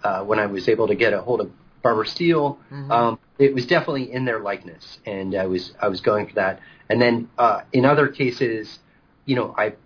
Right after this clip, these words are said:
Speaker 1: kind of have they're kind of amalgams of, of several actors.
Speaker 2: Mm-hmm.
Speaker 1: You know, uh, the new Samurai one,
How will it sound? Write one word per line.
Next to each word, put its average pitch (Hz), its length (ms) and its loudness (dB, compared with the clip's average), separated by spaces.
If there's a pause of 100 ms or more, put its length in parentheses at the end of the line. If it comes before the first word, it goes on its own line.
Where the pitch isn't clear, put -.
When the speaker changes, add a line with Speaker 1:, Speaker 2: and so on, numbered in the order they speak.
(160)
Speaker 1:
kind 123 280 0
of 113 240 2 (380)
have 113 380 -2 (340)
they're 117 140 0
kind 131 260 0
of 107 80 -2
amalgams 110 500 -6
of, 98 240 -8 (300)
of 104 200 -10
several 120 420 2
actors. 98 640 -6
Speaker 2:
Mm-hmm. 139 300 -14 (420)
Speaker 1:
You 110 80 -14
know, 90 140 -10 (400)
uh, 90 220 -8 (760)
the 120 80 0
new 127 200 4
Samurai 127 420 2
one, 110 280 -4